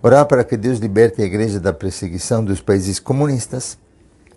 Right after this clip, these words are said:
e votar em candidatos comunistas ou que apoiam quem persegue a própria igreja.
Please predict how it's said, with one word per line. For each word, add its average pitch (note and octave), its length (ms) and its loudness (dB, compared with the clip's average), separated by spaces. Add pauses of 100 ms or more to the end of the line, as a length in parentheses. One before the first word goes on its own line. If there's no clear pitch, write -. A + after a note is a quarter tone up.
(260)
e B2+ 80 2
votar G2+ 380 2
em F#2+ 100 -4
candidatos F#2 720 -2
comunistas C3 760 -4 (800)
ou A#2+ 100 2
que D3+ 140 2
apoiam F#2 560 -2
quem G#2 160 -2
persegue F2+ 680 -4
a - 80 -12
própria E2 360 -4
igreja. D2 400 -10